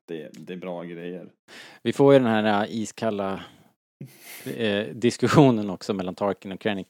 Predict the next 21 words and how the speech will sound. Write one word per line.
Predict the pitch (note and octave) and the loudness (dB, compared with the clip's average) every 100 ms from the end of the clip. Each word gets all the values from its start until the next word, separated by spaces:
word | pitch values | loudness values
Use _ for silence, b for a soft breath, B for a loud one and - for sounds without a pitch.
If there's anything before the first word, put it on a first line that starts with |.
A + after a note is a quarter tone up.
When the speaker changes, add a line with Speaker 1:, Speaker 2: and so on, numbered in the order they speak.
| - | -6
Speaker 2:
och, | F2 E2 B B B B B B - G#2+ - | -6 -6 B B B B B B -20 -20 -8
eh, | A2 F#2+ F#2+ F#2+ F#2+ - - - - - _ _ _ | -4 -2 -2 -2 -4 -8 -12 -16 -20 -20 _ _ _
det | F#2+ | -6
här | F#2 G2 | -4 -4
testet | - C3 A2+ - F#2 | 0 2 2 0 -8
som | - | -8
ska | - G2 | -10 -10
inledas | G2 G2+ G2+ G2 | -6 -4 -4 -4
då, | - G2 | -6 -6
då | G2+ | -4
och, | F#2+ G2 G2 _ - | -2 -4 -6 _ -8
eh, | G2 F#2+ G2+ | -8 -8 -8
ja, | A#2 A2 A#2 | -4 -2 -2
nu | B2 | -2
sitter | B2 A#2 - A2+ | -2 -4 -2 -4
du | |
här | G2+ G2 | -2 -6
med | G2 | -6
skägget | A2 G2 F#2+ | -6 -6 -6
i | |
brevlådan, | G2 F#2+ F#2 F#2 F#2 | -6 -6 -6 -8 -8